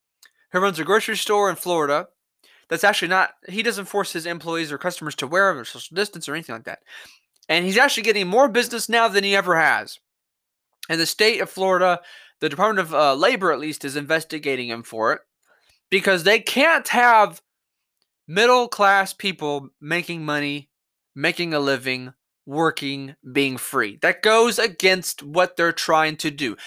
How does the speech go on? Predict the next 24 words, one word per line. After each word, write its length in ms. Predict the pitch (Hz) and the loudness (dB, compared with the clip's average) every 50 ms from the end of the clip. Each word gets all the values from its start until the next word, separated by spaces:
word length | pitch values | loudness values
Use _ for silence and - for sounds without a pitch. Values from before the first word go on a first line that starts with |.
| - - | -6 -2
That 160 | 170 170 170 | 0 0 2
goes 340 | 202 233 247 254 254 208 226 | 4 4 4 4 2 0 -2
against 400 | 226 180 175 190 185 - - - | -2 0 0 -2 -2 -2 -6 -6
the 100 | 165 143 | -6 -4
Great 320 | 135 151 165 170 160 - - | 0 2 2 2 0 -2 -8
Reset. 560 | 135 139 139 135 - - 135 110 101 98 - | -10 -8 -8 -8 -6 -4 -2 -2 -2 -2 -2
That 200 | 131 143 143 - | -4 -4 -2 0
goes 300 | 190 202 214 226 202 208 | 0 0 0 0 -2 -6
against, 580 | 202 175 - 180 170 160 156 - - _ - 143 143 - - | -8 -6 -4 -6 -6 -6 -6 -12 -16 _ -14 -14 -12 -6 -2
uh, 300 | 135 143 139 131 123 117 - - - - - - - - _ _ _ _ _ _ _ _ _ _ _ _ _ - | 0 2 2 2 0 -2 -4 -8 -20 -20 -20 -20 -20 -20 _ _ _ _ _ _ _ _ _ _ _ _ _ -8
just 200 | - 185 165 - _ _ _ _ _ _ _ _ _ _ _ - | -6 -6 -6 -6 _ _ _ _ _ _ _ _ _ _ _ 2
bankrupting 720 | 190 226 311 339 233 - - 156 139 - - 123 117 117 113 | 4 4 4 4 2 0 0 -2 -2 -2 -4 -10 -8 -8 -10
and 200 | 113 113 110 _ _ _ _ _ _ | -14 -14 -16 _ _ _ _ _ _
breaking 400 | - 233 269 294 277 - 226 214 | 2 2 2 2 2 -6 -6 0
our 120 | 208 196 175 | 0 0 0
backs. 720 | 139 - 254 349 370 160 - _ - - - - - - _ _ _ _ _ _ _ _ _ _ _ _ _ _ _ _ _ _ _ _ _ _ _ - - - - - - - _ | 2 4 4 4 4 4 0 _ -12 -12 -10 -10 -10 -12 _ _ _ _ _ _ _ _ _ _ _ _ _ _ _ _ _ _ _ _ _ _ _ -20 -20 -20 -20 -20 -20 -16 _
But 300 | - 202 220 214 - - _ _ _ _ _ _ _ _ | 2 6 6 6 6 4 _ _ _ _ _ _ _ _
more 460 | - 147 156 180 226 285 320 359 349 285 | -14 -10 -6 -2 2 4 6 6 6 4
people 720 | - - 285 311 302 - - 170 151 143 147 156 175 - _ _ _ _ _ _ _ _ _ _ - - | 2 2 2 2 2 2 0 0 0 2 0 -2 -4 -10 _ _ _ _ _ _ _ _ _ _ -2 2
are 160 | 175 190 190 | 4 4 4
not 280 | 196 220 233 196 - | 4 4 4 4 4
wearing 320 | 185 202 196 190 190 185 180 | 4 4 4 4 4 2 -2
the 80 | 170 160 | -4 -4
masks 720 | 160 147 131 120 101 98 - - - - - - - - | 0 0 0 0 0 -4 -6 -12 -12 -12 -12 -14 -14 -16